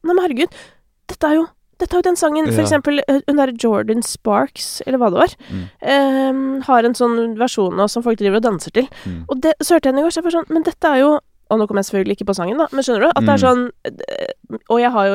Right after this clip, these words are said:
Speaker 1: et sykt sånn
Speaker 2: <laughs>
Speaker 1: assosiasjonsgame i hjernen,
Speaker 2: Ja.
Speaker 1: og det har klikket av de raske versjonene,
Speaker 2: <laughs>
Speaker 1: så jeg orker det ikke. Det var det. Hva hadde du vært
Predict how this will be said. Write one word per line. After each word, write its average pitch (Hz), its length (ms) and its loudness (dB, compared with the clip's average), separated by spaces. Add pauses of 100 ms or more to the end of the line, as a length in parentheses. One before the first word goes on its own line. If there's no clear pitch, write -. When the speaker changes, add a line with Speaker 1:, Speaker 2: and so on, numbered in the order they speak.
Speaker 1:
et - 80 -14
sykt - 560 -8
sånn 185 240 -2
Speaker 2:
<laughs> 190 80 -4
Speaker 1:
assosiasjonsgame 185 1040 -2
i 190 80 2
hjernen, 165 200 -2 (120)
Speaker 2:
Ja. 98 200 0 (200)
Speaker 1:
og 214 80 -4
det 226 80 4
har 262 80 0 (120)
klikket - 340 -4 (160)
av - 760 -2
de 208 60 2
raske 147 200 2
versjonene, 190 480 0
Speaker 2:
<laughs> - 80 -10
Speaker 1:
så 269 160 2
jeg 233 160 2 (100)
orker - 380 -2
det - 80 -6
ikke. - 160 -6 (800)
Det 226 100 4
var 226 140 4
det. 190 60 2 (340)
Hva 277 160 4
hadde 349 180 2
du 330 60 0
vært - 380 0